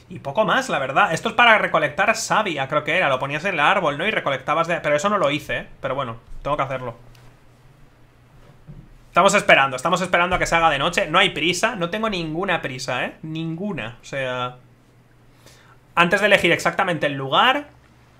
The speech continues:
relajamos los pechitos golosos. Puedo aprovechar este momento para recordaros que os suscribáis a este canal de Twitch, que es el mejor canal de Twitch a este lado del memeverso.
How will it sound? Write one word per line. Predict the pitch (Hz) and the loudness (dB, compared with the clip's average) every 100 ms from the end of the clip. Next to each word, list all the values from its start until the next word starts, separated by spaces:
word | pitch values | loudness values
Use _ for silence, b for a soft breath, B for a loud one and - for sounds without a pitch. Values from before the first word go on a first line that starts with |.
| _ _ _ _ _ _ _ b b b b | _ _ _ _ _ _ _ b b b b
relajamos | 160 170 156 156 185 202 | 0 2 4 4 4 6
los | 185 | 4
pechitos | 156 165 185 180 | 2 2 2 4
golosos. | 147 151 185 220 | 6 6 4 4
Puedo | - | 4
aprovechar | 196 190 | 4 4
este | 185 185 | 4 4
momento | 180 190 | 2 2
para | 165 | 2
recordaros | 156 156 180 180 | 2 2 2 2
que | |
os | 165 | 0
suscribáis | - 143 160 151 180 180 | 0 -4 0 4 4 4
a | |
este | 160 185 170 | 2 2 4
canal | 160 143 165 | 2 4 2
de | 160 | 0
Twitch, | 143 151 208 | 0 0 0
que | 190 | -2
es | 160 | -6
el | 165 | -4
mejor | 143 - 175 | -4 0 0
canal | 170 151 | 0 -2
de | 143 135 | -2 0
Twitch | 170 170 - 160 - | -2 -2 -8 -10 -4
a | - 151 | 2 4
este | 147 170 | 4 2
lado | 156 151 | 2 0
del | 147 | -2
memeverso. | 147 143 131 156 156 220 | -2 -2 -2 -2 -4 -6